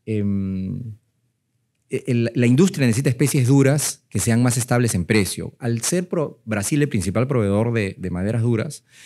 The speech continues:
casi que el, que el, que cuando hay mucha demanda hacia ese proveedor, tenemos, pues, un incremento del precio y eso afecta,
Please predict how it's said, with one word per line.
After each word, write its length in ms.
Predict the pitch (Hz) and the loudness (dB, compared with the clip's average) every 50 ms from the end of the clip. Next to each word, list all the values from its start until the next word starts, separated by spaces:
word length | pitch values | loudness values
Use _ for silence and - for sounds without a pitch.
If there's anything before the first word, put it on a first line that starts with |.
| - - - - _ _ _ _ _ | -20 -20 -20 -20 _ _ _ _ _
casi 320 | _ 98 98 - - 104 98 | _ -6 -6 -4 -6 -6 -8
que 260 | _ _ - 98 90 | _ _ -4 -2 -2
el, 140 | 82 - - | -4 -8 -10
que 140 | - 90 | -10 -10
el, 120 | 90 - - | -10 -10 -10
que 300 | - 95 87 87 - _ _ _ _ | -8 -8 -8 -8 -10 _ _ _ _
cuando 600 | - 104 101 101 101 92 98 95 95 - - _ _ _ _ _ _ _ | 0 0 2 2 2 0 0 -2 -2 -6 -10 _ _ _ _ _ _ _
hay 200 | - 113 117 120 | -2 2 2 4
mucha 300 | 117 135 156 170 - 165 | 4 4 4 4 4 2
demanda 560 | 143 123 113 117 113 113 107 101 95 101 - - | 2 4 4 4 4 2 2 2 0 -2 -4 -2
hacia 520 | 104 101 95 - - - 101 95 95 92 | -2 -2 -2 -2 -2 -2 -2 0 0 2
ese 240 | 107 120 120 - 151 | 2 2 2 0 -2
proveedor, 640 | 139 143 135 127 120 117 117 117 120 135 131 _ _ | -2 0 0 0 2 0 0 0 -2 -4 -8 _ _
tenemos, 340 | _ 101 92 95 101 101 95 | _ -4 -2 0 0 0 0
pues, 180 | - 113 104 - | -2 -2 -2 0
un 80 | 120 | 0
incremento 520 | 113 110 107 95 95 92 98 101 107 107 117 | 2 2 2 0 0 0 2 0 2 0 0
del 100 | 110 104 | 0 0
precio 420 | 107 110 110 101 - - 120 120 - | 0 0 0 0 0 -2 -4 -4 -2
y 160 | 123 104 110 | -2 0 0
eso 160 | 131 135 - | 0 0 -2
afecta, 560 | 156 135 - 147 139 143 - 143 143 143 - | -4 -2 -2 -2 -4 -2 -4 -4 -4 -4 -8